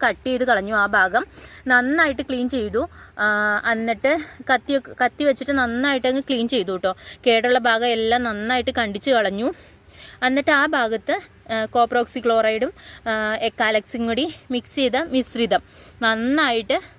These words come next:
തേച്ച് കൊടുത്തു. അതിൻ്റെ ഉള്ളിലേക്ക് ഇറങ്ങാൻ പാകത്തിനാണ് ട്ടോ നമ്മൾ തേച്ചത്. ഒരു ബ്രഷ് വെച്ച് നന്നായിട്ട് തേച്ച് കൊടുത്തു. അതുകൂടാതെ ദേ തണ്ടയിൽ വയർ ബ്രഷ് വെച്ച് നന്നായിട്ട് ക്ലീൻ ചെയ്തു. വയർ ബ്രഷ് വെച്ച്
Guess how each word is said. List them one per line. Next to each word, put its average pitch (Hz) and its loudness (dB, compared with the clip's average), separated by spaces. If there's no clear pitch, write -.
തേച്ച് 247 2
കൊടുത്തു. 185 0
അതിൻ്റെ 214 0
ഉള്ളിലേക്ക് 220 0
ഇറങ്ങാൻ 226 2
പാകത്തിനാണ് 240 0
ട്ടോ 220 0
നമ്മൾ 214 -2
തേച്ചത്. 233 0
ഒരു 269 2
ബ്രഷ് 240 -2
വെച്ച് 254 -2
നന്നായിട്ട് 240 0
തേച്ച് 214 2
കൊടുത്തു. 240 2
അതുകൂടാതെ 240 2
ദേ 240 6
തണ്ടയിൽ 220 0
വയർ 208 2
ബ്രഷ് 220 -2
വെച്ച് 254 0
നന്നായിട്ട് 240 0
ക്ലീൻ 220 2
ചെയ്തു. 175 0
വയർ 196 2
ബ്രഷ് 220 2
വെച്ച് 247 2